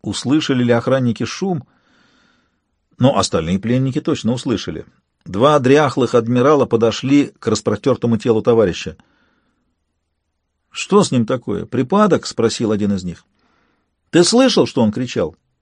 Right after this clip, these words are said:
"Не совсем. Я выключил свой слуховой аппарат, чтобы не садилась батарейка. Нечто вроде "ха-ха-на, ромащ, гаспотят хахитить". Бессмыслица.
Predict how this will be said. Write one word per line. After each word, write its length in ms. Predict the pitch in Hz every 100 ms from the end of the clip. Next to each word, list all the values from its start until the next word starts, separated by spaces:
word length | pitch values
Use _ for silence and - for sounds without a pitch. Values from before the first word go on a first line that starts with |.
| _ _ _ _ _ _ _ -
"Не 320 | 107 107 120
совсем. 600 | - 92 - - 90 85
Я 240 | 95 117
выключил 520 | 113 143 127 117 127 117
свой 220 | 120 110
слуховой 460 | 120 107 117 117
аппарат, 420 | 110 135 139 127 - -
чтобы 300 | - 104 110
не 80 |
садилась 400 | 110 113 113 104
батарейка. 600 | 101 - 117 143 131 101 - _ _ - _ _ _ _ _ _ _ -
Нечто 520 | 107 170 - - 147
вроде 640 | 127 156 160 127 123 117
"ха-ха-на, 1300 | 104 - - 123 127 - 131 156 147 143 151 147 131 123
ромащ, 720 | 123 131 139 151 139 - -
гаспотят 800 | 92 113 120 - 127 - 123 -
хахитить". 720 | 123 113 - 147 139 123 - _ _ _ _ _ _ _ _
Бессмыслица. 960 | 92 101 - 107 101 90 90 - 90